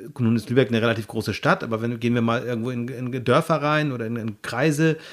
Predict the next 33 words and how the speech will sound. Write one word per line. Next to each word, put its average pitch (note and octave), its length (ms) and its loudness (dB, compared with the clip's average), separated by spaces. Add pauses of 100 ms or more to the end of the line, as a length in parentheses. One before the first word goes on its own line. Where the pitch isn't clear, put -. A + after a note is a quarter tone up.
(420)
das B2 220 -6
wird E3 180 2
doch - 120 -4
verdammt D3 420 -4
schwer, - 480 -4
also A#2+ 160 0
dieses A#2+ 340 0
Ganze B2 420 2
zu - 120 -8
transportieren. C3 580 0
Und G#2+ 60 2
jetzt A2+ 160 0
sitzt - 260 -6
du C#3+ 80 0
da C3 220 4
oben, E3+ 420 0
kannst B2+ 240 -4
natürlich A#2 220 -2
mit C3+ 180 -2
sagen C3+ 300 0
im A#2+ 140 -2
Bundestag, C3 460 -2
okay, D3+ 360 -2 (360)
wir A#2+ 120 0
entscheiden D3+ 340 2
das E3 160 0
und A#2+ 60 -2
wir A2+ 100 2
wollen C#3 180 4
ja F3+ 100 4
ganz E3+ 200 0
viel F3+ 340 0
und C#3 280 -6